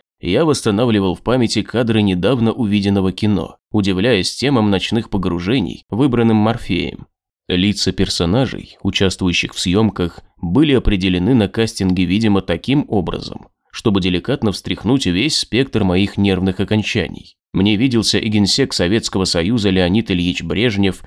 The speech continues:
которого я спасал от погони, и кавказцы,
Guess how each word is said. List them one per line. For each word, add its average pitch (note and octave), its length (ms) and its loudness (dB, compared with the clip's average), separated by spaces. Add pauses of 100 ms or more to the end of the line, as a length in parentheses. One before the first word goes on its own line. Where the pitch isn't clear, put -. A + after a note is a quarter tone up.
(120)
которого G2+ 400 0
я F#2+ 160 2
спасал F#2 400 -2
от - 240 -6
погони, F2+ 640 -2 (180)
и - 140 0
кавказцы, G#2+ 800 0